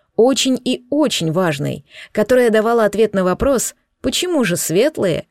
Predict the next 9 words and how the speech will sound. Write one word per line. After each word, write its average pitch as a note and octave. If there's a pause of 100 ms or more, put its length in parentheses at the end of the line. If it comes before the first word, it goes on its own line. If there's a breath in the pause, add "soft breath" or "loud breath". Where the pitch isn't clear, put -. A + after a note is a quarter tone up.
(140)
решили G#3+
сотрудничать F#3
с -
Истерией. D#3 (580 loud breath)
Все F4+
оказалось, C4+
как A#3+
ни A3
странно, A#3